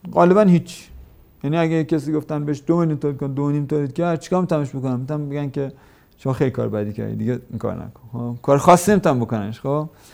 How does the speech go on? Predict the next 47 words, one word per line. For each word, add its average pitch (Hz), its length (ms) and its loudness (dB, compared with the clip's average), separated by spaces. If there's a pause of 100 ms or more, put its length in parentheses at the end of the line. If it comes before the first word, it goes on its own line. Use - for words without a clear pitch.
(200)
سال 160 260 0
هزار 185 300 2
نهصد 175 340 0
و 180 160 0
هفتاد 151 400 0
و 143 60 0
نه 160 420 0
میلادی، 143 680 -2 (320)
اه، 135 80 -4
انقلاب 139 500 0
اسلامی 147 280 -2
پیروز 139 240 -2
شد. 131 380 -2 (100)
به 139 80 -8
واسطه 131 320 -2
اینکه 147 180 -4
تولید 131 280 -6
نفت 135 300 -6
ما 127 100 -2
متوقف 127 420 -4
شد، 135 240 -6
یه 135 60 -4
مدتی 127 420 -6
کم 143 240 -2
شد 139 200 -6
خیلی، 180 340 -2 (360)
اه، 151 240 0
قیمت 160 380 0
خیلی 175 140 2
رفت 143 160 2
بالا. 120 380 2 (480)
اوپک 214 380 6
گفت: 214 220 2
"اه، 202 120 0
چقدر 196 380 -2
خوش 202 220 0
می‌گذره، 175 340 0
قیمت 151 260 -2
بالاست 151 400 0
و 156 40 -6
اینا، 165 180 -2
بیایم 196 220 0
با 185 60 -2
هم 185 80 -2
تفاهم 170 360 0
کنیم 196 280 -2
که 196 480 0